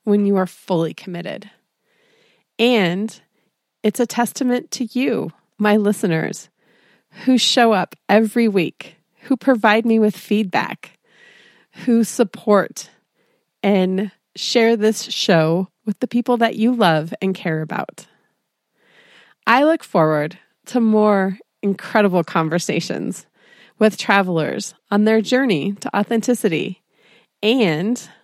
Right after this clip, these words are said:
look out for more solo episodes, because that confidence that I'm gaining is helping me to distill wisdom from my life experience and my journey.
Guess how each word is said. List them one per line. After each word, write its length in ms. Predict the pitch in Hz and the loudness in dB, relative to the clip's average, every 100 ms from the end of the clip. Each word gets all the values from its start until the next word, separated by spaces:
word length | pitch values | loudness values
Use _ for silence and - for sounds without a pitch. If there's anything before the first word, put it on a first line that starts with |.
| - | -8
look 220 | 254 302 | -4 -2
out 240 | 320 - | -2 -2
for 160 | - 294 | 0 2
more 240 | 262 247 | 4 2
solo 440 | 233 - 214 185 151 | 2 2 4 4 2
episodes, 760 | 165 185 - 151 120 - - _ _ _ _ _ - | -2 -4 -2 -2 -4 -8 -16 _ _ _ _ _ -4
because 300 | 233 233 220 | 2 4 4
that 200 | 202 - | 0 0
confidence 540 | - 196 196 233 240 | -2 0 0 -2 -2
that 160 | - 240 | -2 0
I'm 160 | 233 240 | 0 0
gaining 540 | 214 233 247 277 277 _ - - _ _ _ _ _ _ _ - | 0 0 -2 -4 -6 _ -20 -20 _ _ _ _ _ _ _ -2
is 140 | 208 | -2
helping 460 | - - 220 247 226 | 0 -2 0 0 2
me 480 | 208 170 160 190 - _ _ | 2 2 0 -2 -6 _ _
to 100 | 220 | -2
distill 540 | 196 202 - 220 196 | 0 0 0 2 2
wisdom 580 | 170 180 185 - - 214 208 | 4 2 2 -4 -6 -10 -8
from 240 | - 220 | -2 0
my 220 | 214 208 233 | 2 2 2
life 320 | 214 202 - | 0 0 -4
experience 840 | - - 160 139 76 50 - - _ _ - | -14 -12 -10 -8 -10 -14 -18 -20 _ _ -4
and 240 | 196 180 175 | 0 0 -2
my 160 | 185 | -4
journey. 500 | 175 170 - - 196 | -4 -6 -8 -10 -12